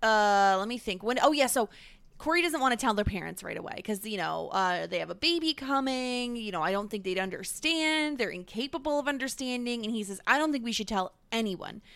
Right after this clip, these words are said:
until we figured out what we're gonna do." And again, this is a really big red flag. If you're not,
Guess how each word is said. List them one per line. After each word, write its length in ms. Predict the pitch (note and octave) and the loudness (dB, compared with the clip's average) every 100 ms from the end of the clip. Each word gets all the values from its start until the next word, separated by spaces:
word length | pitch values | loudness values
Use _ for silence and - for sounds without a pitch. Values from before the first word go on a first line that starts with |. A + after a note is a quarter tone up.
| - | -14
until 240 | - G#3+ C4 | -8 0 0
we 140 | C#4 | 0
figured 280 | B3+ A3 G#3+ | -2 0 4
out 120 | F#3 | 4
what 120 | F3 | 2
we're 120 | F3 F3 | 0 -2
gonna 220 | D3+ E3 | -4 -8
do." 420 | - A3+ - A3 - - - - - - - | 0 2 0 -8 -16 -20 -20 -20 -18 -10 -2
And 400 | D#4+ D#4+ D4 C4+ - _ B3+ | 2 2 2 -2 -12 _ -2
again, 720 | A#3 A3 D4+ C#4 G#3+ F#3+ F#3 | 0 4 6 6 4 0 -2
this 200 | A3 A#3 | -2 -2
is 120 | A#3 | -2
a 100 | C4 - _ - | -6 -6 _ -18
really 480 | F#3+ F#3+ A3+ A3 G3+ | -14 -10 -6 -6 -4
big 200 | F#3+ F3 | -4 -4
red 220 | D#3+ - | -6 -8
flag. 400 | F3 - - G#3+ | -10 -10 -12 -8
If 120 | - B3 | -6 -2
you're 220 | C#4+ F4+ | 0 0
not, 540 | B3+ G3 G3+ G#3 G3+ | 0 0 2 2 0